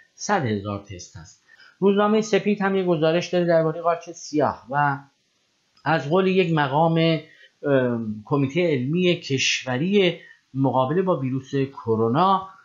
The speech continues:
نوشته که در بیمارستان خمینی تهران صد و بیست نفر در حال حاضر مبتلا به کرو-،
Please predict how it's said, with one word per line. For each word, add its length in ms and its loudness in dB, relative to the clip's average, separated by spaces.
نوشته 480 0
که 540 0
در 180 2
بیمارستان 680 -2
خمینی 580 0
تهران 360 -2
صد 280 -6
و 60 -4
بیست 340 -8
نفر 220 -6
در 200 -4
حال 240 -2
حاضر 440 0
مبتلا 460 -2
به 120 -6
کرو-، 360 -6